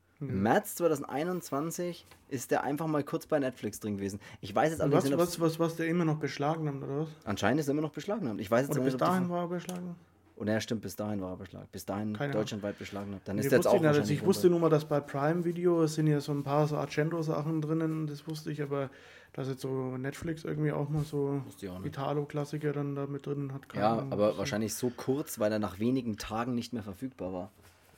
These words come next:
Speaker 1: Ja, es haben dann so viele Leute geschaut, weißt du, dann gab's kein,
Speaker 2: Ja,
Speaker 1: gab's kein,
Speaker 2: gab's keinen
Speaker 1: ja.
Speaker 2: mehr. War limitiert auf vierhundert Sichtungen.
Speaker 1: Ja, und dann, das war's.
Speaker 2: Und jetzt kommen wir zum Glanzstück, ähm,
Speaker 1: <laughs>
Speaker 2: der
Speaker 1: Kommen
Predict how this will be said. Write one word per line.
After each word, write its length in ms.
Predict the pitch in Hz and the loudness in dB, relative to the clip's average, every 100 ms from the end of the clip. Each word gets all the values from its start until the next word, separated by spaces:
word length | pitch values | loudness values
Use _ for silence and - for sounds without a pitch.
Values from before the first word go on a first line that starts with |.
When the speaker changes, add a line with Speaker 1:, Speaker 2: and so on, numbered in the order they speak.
| _ - - - - - - | _ -20 -20 -20 -20 -20 -8
Speaker 1:
Ja, 220 | 139 135 131 | -6 -4 -4
es 100 | 131 | 4
haben 100 | 151 | 6
dann 120 | 160 | 6
so 80 | 156 | 4
viele 180 | 151 151 | 2 6
Leute 220 | 151 151 | 8 8
geschaut, 340 | 147 143 160 | 4 2 0
weißt 180 | 156 151 | 0 -4
du, 40 | 151 | -4
dann 140 | 143 | -4
gab's 260 | 139 143 - | -2 -4 -6
kein, 300 | - 165 156 156 | -2 0 0 -2
Speaker 2:
Ja, 120 | - 117 | 0 2
Speaker 1:
gab's 180 | 147 - | 0 -4
kein, 200 | - 160 | -2 2
Speaker 2:
gab's 280 | 156 107 - | 2 2 -2
keinen 180 | 127 107 | -2 0
Speaker 1:
ja. 60 | |
Speaker 2:
mehr. 180 | 98 101 - - | 0 -2 -8 0
War 140 | 104 | 4
limitiert 540 | 107 113 107 - 139 | 4 4 2 6 6
auf 320 | 139 107 - - _ _ | 8 6 4 -4 _ _
vierhundert 640 | - - 123 117 117 107 - | -20 -4 4 4 6 4 2
Sichtungen. 520 | 139 - 123 113 110 104 - _ _ _ | -2 -2 0 0 -2 -8 -18 _ _ _
Speaker 1:
Ja, 260 | 175 143 156 156 151 | -8 -4 -4 -6 -10
und 120 | 139 | -10
dann, 220 | 139 139 139 147 | -8 -10 -12 -12
das 160 | 151 147 - | -12 -12 -10
war's. 200 | 160 170 - - - - - | -10 -10 -16 -12 -4 -4 -2
Speaker 2:
Und 140 | 113 | 4
jetzt 220 | 127 165 - | 6 6 4
kommen 120 | 170 | 4
wir 60 | 147 | 4
zum 220 | 135 117 | 4 2
Glanzstück, 720 | 110 117 170 - - 180 - | 2 2 2 0 2 2 2
ähm, 560 | - 147 156 160 165 160 - _ _ | 0 2 2 2 0 -4 -8 _ _
Speaker 1:
<laughs> 300 | - - 135 | -14 -2 6
Speaker 2:
der 240 | 135 135 | 8 8
Speaker 1:
Kommen 160 | 214 | 6